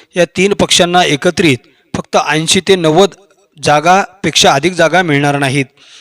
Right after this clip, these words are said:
लोकसभेपेक्षाही महाविकास आघाडीला वातावरण अनुकूल असून विधानसभा निवडणुकीत एकशे पंच्याहत्तरपेक्षा अधिक जागा मिळतील, असा विश्वास राष्ट्रवादी काँग्रेस शरदचंद्र पवार पक्षाचे राज्याचे प्रदेशाध्यक्ष जयंत पाटील यांनी व्यक्त केला आहे.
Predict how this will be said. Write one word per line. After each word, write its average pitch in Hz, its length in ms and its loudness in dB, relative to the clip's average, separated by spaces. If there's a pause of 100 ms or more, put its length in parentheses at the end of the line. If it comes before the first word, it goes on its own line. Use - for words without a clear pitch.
(360)
लोकसभेपेक्षाही 196 880 2
महाविकास 175 560 0
आघाडीला 170 400 2
वातावरण 160 520 -2
अनुकूल 147 380 -8
असून 147 340 -6 (460)
विधानसभा 196 520 0
निवडणुकीत 175 600 0
एकशे 165 260 0
पंच्याहत्तरपेक्षा 175 1000 -4
अधिक 151 180 -8
जागा 151 320 -4
मिळतील, 151 400 -4 (480)
असा 160 240 -2
विश्वास 190 480 0
राष्ट्रवादी 175 560 0
काँग्रेस 170 340 0
शरदचंद्र 165 520 0
पवार 156 360 2
पक्षाचे 156 560 0
राज्याचे 147 420 0
प्रदेशाध्यक्ष 143 720 -2 (640)
जयंत 175 260 -2
पाटील 151 280 -6
यांनी 151 260 -4
व्यक्त 143 300 -14
केला 135 160 0
आहे. 131 120 -2